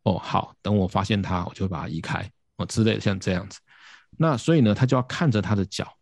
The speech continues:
然后才能够移动他的脚。那么，他后来，他当然显然他不能走路嘛，那没办法走路，或者失去走路功能。但是后来他过了好，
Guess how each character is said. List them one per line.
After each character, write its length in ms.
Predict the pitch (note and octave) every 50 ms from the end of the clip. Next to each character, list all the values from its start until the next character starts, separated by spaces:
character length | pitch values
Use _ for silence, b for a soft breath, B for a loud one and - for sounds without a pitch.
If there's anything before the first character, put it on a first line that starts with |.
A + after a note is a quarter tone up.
| _ -
然 180 | E3 A2+ G2 G2+
后 40 |
才 120 | A2 - F#2
能 120 | F#2+ G2
够 120 | G2+ G#2+ -
移 140 | - -
动 160 | - G#2+ G2 F#2+
他 140 | - -
的 80 | F2+ - - -
脚。 240 | - - - - _ _ _ b b b b b b b b b
那 120 | - C#3+
么， 360 | C3+ A#2+ G#2+ G#2 G2 G2+ - _ _ _ _ _ _ _ _ _ _ _ _ _ _ _ _ _ _ _ _ _ _ _ _ _ -
他 160 | - D#3+ E3+
后 180 | - - F3+ A#2+
来， 320 | G2+ F#2 G2 G#2+ - F2 _ _ _ _ _ _ _ -
他 80 | - D#3+
当 160 | - F3+ D#3
然 80 | C3+
显 140 | B2 - G2+
然 100 | G2 G2+
他 60 | B2
不 120 | B2+ - B2+
能 160 | G#2+ G2 G2+
走 280 | - - F#2+ E2 - -
路 180 | A2+ A2+ G2
嘛， 140 | - G#2+ G2 A2
那 60 | A#2
没 80 | G#2+ G#2
办 120 | G#2 G2+
法 60 | G#2
走 240 | G2+ - F#2+ - G#2+
路， 80 | G2+ F#2+
或 120 | A#2+ A#2+
者 80 | G#2+ F#2+
失 120 | - A#2
去 80 | A2 G2+
走 140 | - E2+
路 100 | F2 F#2
功 180 | F#2 F#2+ F#2 F2+
能。 100 | F2 -
但 120 | - C#3+ D3
是 140 | - C#3+ - b b b b b b
后 260 | - - F#3 F3+ C3
来 220 | G#2 G#2 G2+ G2+
他 400 | G2+ - A#2 A2+ A2 A2 A2+ A2+ _ _ _ _ _ _ _ _ _
过 160 | - - D3+ B2
了 100 | A2 G2+ - -
好， 200 | - - A#2+ B2